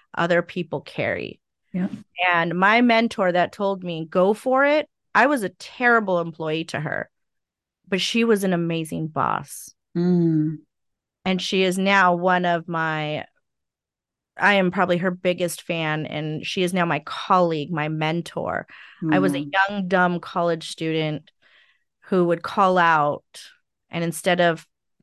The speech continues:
Speaker 1: terminating me, she said, "What can I do to support you? How can we make this better?" And
Speaker 2: Wow.
Speaker 1: had I not had her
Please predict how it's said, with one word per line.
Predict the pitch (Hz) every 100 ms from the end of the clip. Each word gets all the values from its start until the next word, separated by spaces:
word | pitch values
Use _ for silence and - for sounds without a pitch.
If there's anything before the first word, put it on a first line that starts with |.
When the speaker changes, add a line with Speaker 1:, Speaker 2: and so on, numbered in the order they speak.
| -
Speaker 1:
terminating | - - 208 196 185 175 175
me, | 170
she | 160 180
said, | 165 165
"What | 165 160
can | -
I | 165
do | 165
to | -
support | - - - - 160 - -
you? | - - - _ _ - _
How | - 175
can | 190
we | 175
make | 165 156
this | 156 151
better?" | - - 151 147 131 76 - _ _ _ _ _ _ _ _
And | 175 175 165 160 156 - _ _ _
Speaker 2:
Wow. | 165 151 147
Speaker 1:
had | 147 285
I | 320 277
not | 254 247
had | 202 226 214
her | 208 208 202 180 156 156